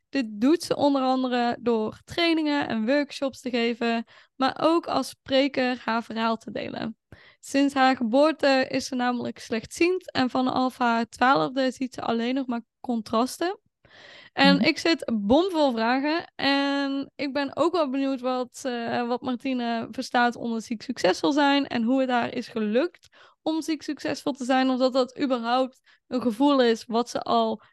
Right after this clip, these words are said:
Speaker 1: ervaart. Eh, maar als eerste is het misschien wel even handig om, eh,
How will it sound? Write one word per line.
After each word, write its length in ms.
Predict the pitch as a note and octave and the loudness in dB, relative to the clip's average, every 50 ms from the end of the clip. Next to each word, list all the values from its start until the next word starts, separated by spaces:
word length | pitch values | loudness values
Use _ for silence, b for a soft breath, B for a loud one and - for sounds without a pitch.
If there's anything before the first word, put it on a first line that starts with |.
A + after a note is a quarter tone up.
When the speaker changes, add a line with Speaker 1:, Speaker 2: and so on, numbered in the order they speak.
| b _ | b _
Speaker 1:
ervaart. 880 | - A#3+ B3 G#3 - A3 A3 B3 E4 A#4+ C#5 - - - - - - B B B B B B B B B B B _ _ _ | -2 -2 -2 0 2 4 4 4 2 0 -4 -12 -18 -20 -20 -20 -20 B B B B B B B B B B B _ _ _
Eh, 380 | - C4+ D4 D4 D4 D4 D4 - - - B3+ C4 | 2 4 6 6 6 4 4 2 0 0 0 2
maar 200 | C4+ D#4 F4 F#4 | 4 4 4 4
als 160 | E4+ E4+ D#4+ | 2 0 -2
eerste 360 | D#4+ - D#4 E4+ E4 - E4 - | 0 -2 -2 -2 -2 -2 -4 -4
is 140 | - D4 | -2 -2
het 100 | C#4 D4+ | -2 -2
misschien 380 | C#4 C#4 C4 - - - D#4 C#4+ | -2 -2 -6 -8 -6 -6 -4 -2
wel 140 | C#4+ C#4 - | -2 -2 -2
even 520 | - B3+ C#4 C#4 B3 - C#4 C4 B3 B3 | 0 -2 -2 -2 -2 -2 -2 -2 -2 -2
handig 500 | A#3 B3+ C4 C4 C4+ C4 A#3+ B3 B3 - | -2 -2 -2 -2 -4 -4 -4 -6 -8 -8
om, 440 | - - B3+ B3+ B3+ B3 A#3+ A#3+ A#3+ | -4 0 0 2 2 0 -2 -4 -6
eh, 380 | - - - A#3 A3+ A3+ A3+ | -8 -8 -8 -6 -4 -4 -4